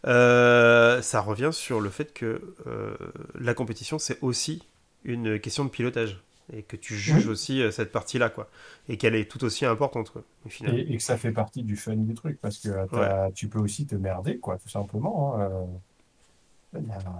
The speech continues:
Speaker 2: t'a-, t'arrives pas à faire ce que t'aurais voulu faire, ou l'autre a réussi à t'en empêcher.
Speaker 1: Effectivement. Non, mais je, là, là, pareil, j'ai pas trop de réponse à ça. Je pense que dans la logique où, euh,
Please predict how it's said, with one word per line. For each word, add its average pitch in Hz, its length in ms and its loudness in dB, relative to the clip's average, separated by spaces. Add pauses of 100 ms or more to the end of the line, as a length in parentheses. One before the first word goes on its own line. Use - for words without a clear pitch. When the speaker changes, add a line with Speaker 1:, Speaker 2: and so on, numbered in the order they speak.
(360)
Speaker 2:
t'a-, 101 140 -2
t'arrives 107 380 -4
pas 143 120 6
à 113 80 2
faire - 180 -4
ce - 80 -12
que 107 60 -6
t'aurais 107 180 -2
voulu 101 220 -4
faire, 180 380 0
ou 101 100 0
l'autre - 300 -2
a 95 160 -2
réussi 104 320 -2
à 107 40 0
t'en 98 180 -6
empêcher. 95 420 -8 (2500)
Speaker 1:
Effectivement. 120 640 0 (1000)
Non, 147 100 10
mais 156 140 10
je, 139 120 2
là, 127 260 4
là, 139 120 6
pareil, 156 260 8
j'ai 117 140 0
pas 160 140 6
trop 160 240 0
de 143 80 -2
réponse 123 580 -4 (140)
à 113 120 -4
ça. - 260 -2 (340)
Je - 120 -6
pense 151 220 4
que 127 240 2
dans 123 200 2
la 123 100 6
logique 131 460 2
où, 120 180 2
euh, 107 320 4